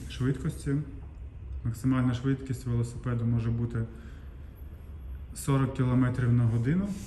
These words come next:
І тут є також зарядка батареї. Ручка газу скутерного типу. Така поворотна.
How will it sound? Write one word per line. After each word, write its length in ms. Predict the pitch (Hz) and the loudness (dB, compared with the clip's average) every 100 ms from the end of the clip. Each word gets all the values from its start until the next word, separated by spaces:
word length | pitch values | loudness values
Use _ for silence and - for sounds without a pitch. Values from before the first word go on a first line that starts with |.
| - - | -8 -2
І 40 | |
тут 380 | 139 143 151 - | 0 0 -6 -4
є 280 | 131 139 139 - - - | 0 2 2 -2 -10 -10
також 300 | 117 131 127 - 120 | -6 -2 -2 -2 -4
зарядка 460 | 113 117 123 - | 0 0 0 -2
батареї. 540 | 117 117 120 110 107 113 - - - - - - - - - - - - - - - - - - - - - - - - - - - - - - - - - - - - - - | 0 0 2 0 0 -2 -6 -12 -12 -12 -10 -10 -10 -14 -14 -14 -12 -10 -12 -12 -14 -14 -12 -12 -12 -12 -12 -12 -10 -10 -6 -4 -4 -8 -10 -8 -8 -10 -10 -10 -10 -10 -8 0
Ручка 260 | 131 131 143 | 0 0 2
газу 240 | 151 139 | 2 2
скутерного 640 | 131 - 139 127 120 117 117 131 | 0 -2 -2 0 2 2 0 -2
типу. 220 | 156 180 185 - - - - - - - - - - - - - - - - - - - - - - - | -6 -4 -6 -8 -8 -8 -8 -8 -10 -10 -10 -10 -10 -8 -8 -8 -8 -8 -8 -8 -8 -10 -10 -12 -12 -10
Така 180 | 113 120 | -4 -2
поворотна. 640 | 123 117 117 120 127 143 | 0 2 2 0 2 0